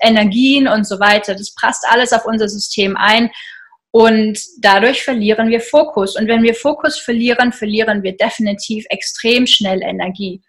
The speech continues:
Wenn du also ein Mensch bist, der sich schnell ablenken lässt, weil er halt auch ein Lebemensch ist, dann kann es daran liegen, äh, dass du immer mal wieder Energie verlierst, weil wenn du ein Ziel hast und das aber nicht konstant verfolgst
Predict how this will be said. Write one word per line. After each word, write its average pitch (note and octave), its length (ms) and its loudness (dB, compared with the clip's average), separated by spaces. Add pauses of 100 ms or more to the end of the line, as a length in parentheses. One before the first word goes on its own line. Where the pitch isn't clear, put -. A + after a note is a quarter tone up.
(280)
Wenn A3+ 120 2
du A#3 80 6
also A#3 220 4
ein A#3 220 2
Mensch B3+ 280 2
bist, C#4+ 240 -4
der A#3 140 4
sich C4 220 -4
schnell A3 220 0
ablenken B3+ 580 2
lässt, B3+ 500 2
weil A3 160 6
er A3 100 4
halt G#3+ 160 2
auch G3 100 -6
ein F#3+ 120 -4
Lebemensch C#4 720 2
ist, - 340 0
dann A3+ 280 0 (300)
kann C4+ 260 0
es - 240 -6
daran A#3+ 420 4
liegen, B3 420 2 (520)
äh, A3 300 -4
dass G#3 300 0
du A3+ 220 -6
immer A3+ 240 0
mal G#3 320 2
wieder G#3+ 540 2 (260)
Energie G3+ 440 0
verlierst, C4+ 880 2 (220)
weil A3 500 4 (200)
wenn A#3 160 2
du A#3 80 2
ein A3+ 240 2
Ziel C4+ 340 -2
hast C#4 340 2
und A3+ 120 0
das A#3 160 0
aber A3+ 220 2
nicht A3 200 -4
konstant G#3 500 0
verfolgst A#3 880 -2